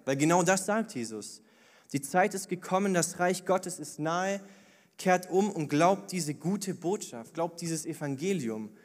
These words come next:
dass das Reich schon da ist, dass meine Herrschaft schon gekommen ist, dass ich schon gekommen bin, um euch frei zu machen von den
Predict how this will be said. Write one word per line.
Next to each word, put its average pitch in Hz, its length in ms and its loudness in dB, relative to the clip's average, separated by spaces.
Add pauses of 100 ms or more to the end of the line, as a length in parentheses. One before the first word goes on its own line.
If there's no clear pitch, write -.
(320)
dass 175 200 2
das 156 220 -6
Reich 175 200 0
schon 147 180 -6
da 151 200 0
ist, 156 100 -4
dass 151 140 -8
meine 170 260 2
Herrschaft 180 460 0
schon 151 120 -2
gekommen 143 420 -2
ist, 117 220 -10 (300)
dass 143 160 -4
ich 202 160 -4
schon 190 160 -2
gekommen 165 420 -2
bin, 190 300 2
um 156 140 -4
euch 127 180 -4
frei 175 200 0
zu 180 140 -8
machen 139 320 -4
von 131 160 -2
den 123 320 -4